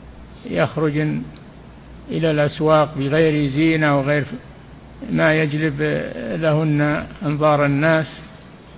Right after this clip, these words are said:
هذا نقص عندهم. فلتحذر النساء من هذا، خصوصا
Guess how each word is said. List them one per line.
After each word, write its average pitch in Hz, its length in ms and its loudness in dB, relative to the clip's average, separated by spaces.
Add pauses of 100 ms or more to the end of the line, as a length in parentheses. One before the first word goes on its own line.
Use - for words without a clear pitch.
(580)
هذا 185 240 0
نقص 180 360 -2
عندهم. 127 500 0 (2000)
فلتحذر 180 640 0
النساء 151 520 0 (1080)
من 151 160 0
هذا، 135 420 2 (200)
خصوصا 170 640 -2